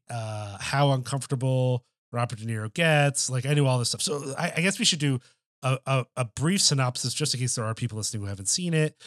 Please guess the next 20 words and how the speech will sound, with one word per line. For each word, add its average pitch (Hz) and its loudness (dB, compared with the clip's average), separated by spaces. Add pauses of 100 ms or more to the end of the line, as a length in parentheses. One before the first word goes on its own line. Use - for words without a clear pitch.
(240)
Uh, 113 -2
King 196 -2
of 143 -8
Comedy 165 0
is 131 -2
about, 113 -2
uh, 104 -6 (440)
a 117 -2
character 170 0
named 131 2
Rupert 151 0
Pupkin, 196 0
played 139 2
by 127 2
Robert 123 0
De 135 -6
Niro, 147 0
who 131 0
is, 113 0 (720)
uh, 104 -6